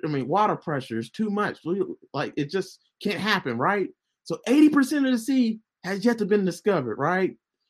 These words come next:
So this is what Psalms one forty-eight is talking about. In the ocean's deep. When, <laughs> so,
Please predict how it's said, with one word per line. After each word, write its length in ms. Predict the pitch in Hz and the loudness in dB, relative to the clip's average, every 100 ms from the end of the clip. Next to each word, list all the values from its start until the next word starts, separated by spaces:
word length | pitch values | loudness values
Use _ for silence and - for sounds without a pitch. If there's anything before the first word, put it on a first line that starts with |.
| _ _ _ | _ _ _
So 380 | - 185 156 - | 0 0 0 2
this 140 | 277 330 | 6 6
is 140 | 349 | 6
what 180 | 311 269 | 6 4
Psalms 280 | 302 269 262 | 4 2 4
one 220 | 254 233 | 4 4
forty-eight 360 | 254 233 226 214 | 4 4 6 4
is 100 | 196 | 2
talking 200 | 196 175 | 0 0
about. 220 | 156 143 | 0 2
In 100 | 226 | 2
the 160 | 220 - | 0 2
ocean's 540 | 233 269 - 240 226 | 4 4 2 0 -2
deep. 480 | 139 127 240 262 - - - _ _ _ _ _ _ _ - | -4 0 4 4 2 -10 -18 _ _ _ _ _ _ _ -2
When, 340 | 196 208 147 - | 4 4 2 0
<laughs> 500 | 220 - - _ _ | 0 -2 -18 _ _
so, 380 | 208 202 156 | 2 4 2